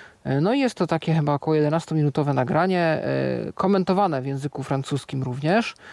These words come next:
e, nagrane właśnie tymi chyba najpopularniejszymi, teraz dość popularnymi mikrofonami, czyli Sennheiser Ambeo Smart Headset, to są te mikrofony binauralne doczepiane do iPhone'a.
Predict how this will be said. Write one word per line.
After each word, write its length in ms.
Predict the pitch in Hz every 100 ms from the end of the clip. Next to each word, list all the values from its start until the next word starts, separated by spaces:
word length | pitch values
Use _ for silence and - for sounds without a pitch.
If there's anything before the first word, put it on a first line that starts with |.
| - - - -
e, 300 | 143 143 143
nagrane 500 | 147 156 233 269 208
właśnie 340 | 240 - 208
tymi 200 | 220 208
chyba 200 | 208 190
najpopularniejszymi, 880 | 180 170 175 190 185 185 156 208 165
teraz 260 | 214 170
dość 160 | 151 147
popularnymi 560 | 151 - 147 151 151 147
mikrofonami, 680 | 139 147 139 151 147 143
czyli 380 | 139 143 147 147 - - - - 143
Sennheiser 520 | 151 156 160 156 151
Ambeo 380 | 143 143 147 143
Smart 300 | - 151 -
Headset, 460 | 151 131 - 156 -
to 120 | 127
są 220 | - 135
te 100 | 139
mikrofony 460 | 143 - 139 151 135
binauralne 540 | 139 135 143 139 135
doczepiane 540 | 139 - 135 143 139
do 160 | 131 147
iPhone'a. 680 | - 160 160 151 143 151